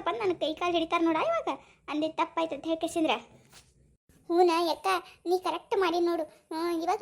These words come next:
ನೋಡಿ ಇವಾಗ ಹೆಂಗ್ ಆತದ? ವಾ, ನನಗೆ ಹತ್ರ ಭಾಳ ಖುಷಿ ಆಗತ್ತದ. ವಾ, ವಾ. ಗಪ್ಪಿರು, ಗಪ್ಪಿರು, ಹಂಗ ಸಿಟ್ಟಿನಾಗ ಇರ ಮತ್ತ. ಗಪ್ಪಿರು, ನೋಡಿ ಇವ್ರದ್ದು ಆಟ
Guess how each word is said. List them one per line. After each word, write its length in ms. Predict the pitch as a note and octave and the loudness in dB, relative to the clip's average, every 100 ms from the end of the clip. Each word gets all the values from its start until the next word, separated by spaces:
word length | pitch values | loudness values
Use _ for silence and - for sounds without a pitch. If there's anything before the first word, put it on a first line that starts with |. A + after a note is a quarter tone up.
| A#4 | 0
ನೋಡಿ 140 | F#5 | 2
ಇವಾಗ 160 | D5 G4 | 4 2
ಹೆಂಗ್ 160 | F4 A#4 | 0 -2
ಆತದ? 240 | F#4 G#4 F4 E4+ | -2 -2 -2 -6
ವಾ, 100 | G4 G#4 | -6 -2
ನನಗೆ 220 | D#4+ F4 | 0 0
ಹತ್ರ 140 | G4 G4+ | 0 -2
ಭಾಳ 180 | C#4+ C#4 | -4 -4
ಖುಷಿ 160 | G4 - | -4 -2
ಆಗತ್ತದ. 320 | G#4 F#4 F4+ G#4 | -2 -2 -2 4
ವಾ, 80 | F#5 | 4
ವಾ. 60 | - - _ _ _ _ - - | 4 -2 _ _ _ _ -20 -4
ಗಪ್ಪಿರು, 440 | - F3+ - C#4 C#4+ | 0 0 0 -2 0
ಗಪ್ಪಿರು, 480 | C4 C4+ D#4 D4 C4+ - - | 0 0 0 0 -2 -6 -8
ಹಂಗ 160 | D4 D4+ D#4+ | -2 0 4
ಸಿಟ್ಟಿನಾಗ 420 | E4 D#4+ D#4 D4 D#4 | 4 4 0 2 2
ಇರ 100 | D4 F4+ | 2 0
ಮತ್ತ. 180 | D#5 - D4 - - - | -2 -4 -10 -12 -20 -10
ಗಪ್ಪಿರು, 380 | C#4+ - D#4+ C#4 B3+ - | -10 -2 0 0 -2 -6
ನೋಡಿ 200 | D4 D#4 | -2 0
ಇವ್ರದ್ದು 220 | D4+ C4+ C4+ | 0 0 -2
ಆಟ 160 | B3+ | 0